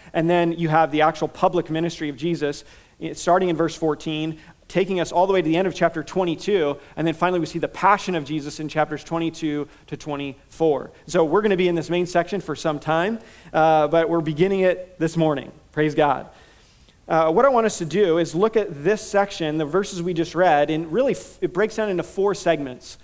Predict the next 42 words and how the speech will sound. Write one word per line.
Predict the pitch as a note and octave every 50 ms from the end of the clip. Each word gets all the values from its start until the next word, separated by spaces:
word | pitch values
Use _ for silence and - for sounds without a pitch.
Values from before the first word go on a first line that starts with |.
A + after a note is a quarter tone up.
| - - _ _ -
And | E3 F3
I | G#3+
just | A3+ C4+ -
have | C4 A#3+ D#3+ C#3
one | D#3 G3 A3+ G3 C#3+
word | C#3 D#3+ G3 F#3+ D3+ C3 A#2
for | - E3+ E3+
each | F3 F#3 E3+ -
of | E3+ D3
them | C#3 B2+ A#2+ A#2 -
to | - D#3+ D3
just | D3 - G3+ F#3 - - - - _ _ _ _
summarize | - - - G3+ G#3 G3 F#3 E3+ E3 E3 E3 D#3+
them | D#3+ D#3+ D3+
for | D#3 - E3+ E3+ E3 D3
us. | B2 B2+ C3 - - - - - - - _ -
First, | - F#3+ A3+ G#3+ A3
we | G#3 F3+
have | F#3 F#3+ D#3+
the | D#3 C#3+
recap | C3+ D#3+ G#3+ G#3 - - E3 E3 E3+ G#3 A3 -
in | - E3+ D#3+
verses | C#3+ E3+ F3 E3+ - - -
fourteen | - - F3 F#3+ F#3 F#3 - G3 F#3+ F#3+ F#3+
and | F3+ D3+
fifteen, | - - F3+ E3 E3+ - D3+ D3 D3+ D#3+ G3+ G#3 - _ _ _ - _ - _ _ _ _ _ _ _ -
uh, | D3+ C#3+ C3+ C3+
the | C#3 C#3
recap | D3 E3+ F3 E3+ F3 E3 D#3+ D#3+
of | D#3+
his | D#3+ D3+ C#3
ministry | D#3 D3+ D3 C#3+ D3 - D#3+ D3+ D3+ F3+ G3+ - - - - _ _ _ _ _ _ _ _ _ -
in | E3+ D3
Galilee. | C#3 C#3 C3+ C#3 D3 D3+
Then | D#3 F3 F#3+ F#3+
the | E3 D3
reading | C3+ D3+ G#3+ A#3+ G#3+ E3 D3 C#3+ D#3 F#3+ A3 G#3+
in | D#3+
verses | C#3+ E3 E3+ - D3+ D3
sixteen | - G3 F#3+ F#3+ - F#3 F3
to | E3+
twenty-one. | - - - D#3+ D#3 D3+ D3 C#3 C#3 C#3 D3 D#3+ F#3